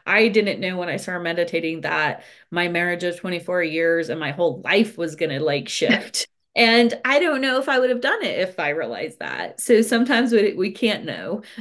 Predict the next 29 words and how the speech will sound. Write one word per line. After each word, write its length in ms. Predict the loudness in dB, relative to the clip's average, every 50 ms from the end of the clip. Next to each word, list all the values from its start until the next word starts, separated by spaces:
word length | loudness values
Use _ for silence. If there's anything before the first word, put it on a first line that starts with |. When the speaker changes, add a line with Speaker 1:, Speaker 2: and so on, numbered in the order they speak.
| -4 _
Speaker 1:
um, 460 | 2 4 4 4 2 0 -2 -4 -4
because, 520 | -6 -6 -4 0 0 0 0 -2 -6 -12 -10
you 120 | -8 -8 -6
know, 280 | -4 -2 -2 -2 -2
sometimes 560 | -4 -6 -6 -6 -6 -6 -6 -6 -8 -6 -6 -6
it 100 | -4 -4
is 180 | -4 -4 -4
a 80 | -2 -2
little 280 | 0 0 2 2 2
bit 120 | 2 2 0
of 140 | 0 0 -2
a 40 |
different, 680 | -2 -2 -4 -4 -4 -6 -4 -4 -2 -2 -4 -4 -8 -10
it's 160 | -12 -6 -4
gonna 180 | -4 -2 -2
be 140 | 0 0 2
a 80 | 4 4
little 240 | 4 2 2 -2 -4
turbulent 680 | -8 -6 -4 -4 -4 -4 -6 -8 -8 -10 -12 -10 _
for 140 | -4 -2 0
a 80 | 0
while. 260 | 0 0 -2 -2 0
And, 220 | 0 0 0 0 -4 -10 -18 -20 -10 -2 0
and 140 | 0 2 4
my 140 | 4 4
experience, 520 | 2 2 0 -4 -2 0 0 2 2 2 2
it's 160 | 2 2 2
not 240 | 0 0 0 0 0
like 480 | -2 2 4 4 4 4 2 -4 -12